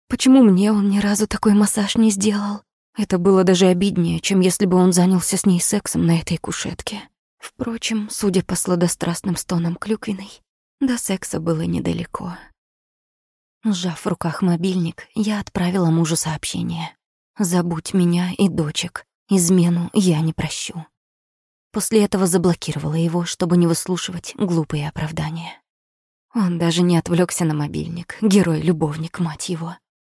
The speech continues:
Разве есть дело до мобильника, когда перед глазами такое?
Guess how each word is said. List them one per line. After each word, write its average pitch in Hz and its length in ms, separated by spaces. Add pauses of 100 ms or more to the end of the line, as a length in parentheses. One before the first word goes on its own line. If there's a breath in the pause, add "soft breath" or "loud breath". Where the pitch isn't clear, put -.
(200)
Разве 226 360
есть 170 400
дело 170 280
до 160 100
мобильника, 170 640
когда 175 300
перед 170 300
глазами 170 600 (140)
такое? 160 640